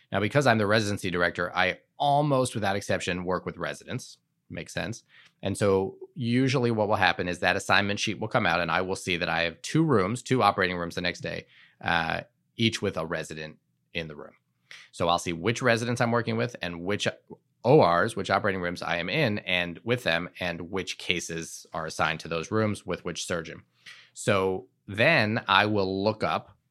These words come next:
those cases to see, you know, what's, what's happening with the patient, what surgery they're having, what comorbidities do they have,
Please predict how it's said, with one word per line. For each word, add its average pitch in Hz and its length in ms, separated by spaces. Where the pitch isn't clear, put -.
those 92 220
cases 90 600
to 90 120
see, 85 560
you 90 100
know, 80 200
what's, - 320
what's - 180
happening 87 280
with 87 120
the - 40
patient, 107 440
what 80 120
surgery 95 320
they're 85 140
having, 98 460
what 80 160
comorbidities 92 720
do 85 100
they 85 140
have, 107 420